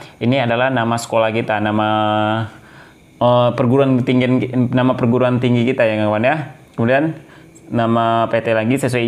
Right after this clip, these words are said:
ijazah, nama pro-, nama prodi kita itu adalah, eh, saya ambil S satu manajemen. Terus akreditasi program studi kita itu ya, kawan ya.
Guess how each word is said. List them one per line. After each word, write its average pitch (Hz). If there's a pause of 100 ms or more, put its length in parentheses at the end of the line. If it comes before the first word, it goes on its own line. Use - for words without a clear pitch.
ijazah, 135
nama 113
pro-, 110 (180)
nama 120
prodi 117
kita 117
itu 107
adalah, 117
eh, 104
saya 110
ambil 117
S 120
satu 113
manajemen. 110 (460)
Terus 170
akreditasi 131
program 127
studi 120
kita 117
itu 110
ya, 104
kawan 104
ya. 139